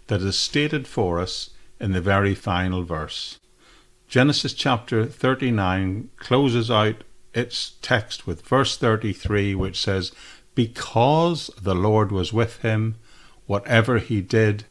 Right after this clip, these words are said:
the Lord makes it prosper." Have you noticed that statement is made in the opening chapter,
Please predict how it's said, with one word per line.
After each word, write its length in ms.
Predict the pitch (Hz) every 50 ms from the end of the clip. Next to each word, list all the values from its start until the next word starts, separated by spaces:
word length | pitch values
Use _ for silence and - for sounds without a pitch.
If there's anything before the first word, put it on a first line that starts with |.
| - -
the 100 | - 98
Lord 320 | 92 95 95 95 95 92 - 104
makes 320 | 95 90 85 - - -
it 160 | 107 - -
prosper." 500 | - 92 80 - - - - - 80 80 - - - - - - - - _ _ _ _ _ _ _ _
Have 160 | - 127 123
you 80 | 143 139
noticed 360 | 135 156 170 165 117 - -
that 200 | 123 107 104 -
statement 480 | - - - 101 101 101 101 104 104
is 100 | 110 92
made 280 | 92 101 101 98 95 92
in 100 | 90 90
the 140 | 90 95 92
opening 340 | 90 101 113 110 101 104 101
chapter, 600 | - - 117 110 104 - - - 127 143 156